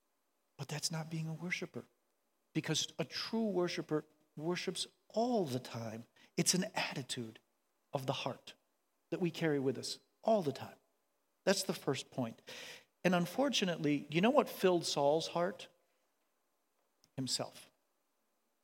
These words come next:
"Honor me. Look at me. I don't want to be embarrassed in front of the people." I mean, he just got rebuked by the prophet.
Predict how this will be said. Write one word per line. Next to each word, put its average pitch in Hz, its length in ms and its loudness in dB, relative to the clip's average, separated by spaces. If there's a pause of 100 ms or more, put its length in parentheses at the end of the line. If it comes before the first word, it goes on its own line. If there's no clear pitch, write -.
(380)
"Honor 160 480 2 (400)
me. 120 380 -6 (1400)
Look 160 300 2
at 170 260 4 (400)
me. 117 400 -4 (1120)
I 160 100 10
don't 180 180 6
want 151 160 4
to 143 60 0
be 139 140 0
embarrassed 131 500 -2
in 127 80 -8
front 131 160 -4
of 123 60 -4
the 127 60 -6
people." 135 300 -6
I 175 80 6
mean, 175 120 2
he 196 120 6
just 254 200 4
got - 160 6
rebuked 147 480 2
by 117 100 4
the 117 80 -2
prophet. - 400 2